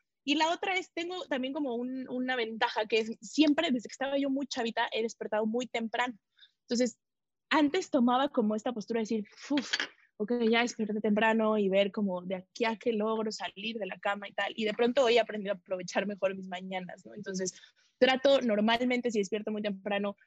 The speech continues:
pues, o de hacer ejercicio, o de leer algo en la mañana, o de meditar, o de ponerme a pensar, o ponerme a solucionar. Entonces, trato realmente de, de aprovechar, ¿no? Como muy bien las mañanas.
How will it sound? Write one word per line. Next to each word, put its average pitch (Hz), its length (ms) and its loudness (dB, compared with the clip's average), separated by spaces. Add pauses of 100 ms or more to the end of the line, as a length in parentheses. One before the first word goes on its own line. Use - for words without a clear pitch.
pues, 294 220 -2
o 269 80 2
de 269 80 4
hacer 285 200 2
ejercicio, 240 600 -2
o 226 240 -4
de 220 120 -4
leer 220 420 0
algo 240 160 0
en 233 40 -4
la 220 60 -8
mañana, 214 420 -8
o 214 160 -6
de 208 120 -6
meditar, 214 600 0
o 208 220 -4
de 208 200 -2 (240)
ponerme 240 380 2
a 247 40 2
pensar, 220 500 0
o 208 80 -2
ponerme 220 320 -2
a 233 40 -4
solucionar. 202 580 -4
Entonces, 220 280 -6
trato 262 320 0
realmente 269 460 0
de, 220 160 -2
de 202 120 -2
aprovechar, 190 880 -4
¿no? 214 200 -8
Como 190 200 -8
muy 202 280 -8
bien 208 200 -2
las 202 200 -2
mañanas. 185 520 -2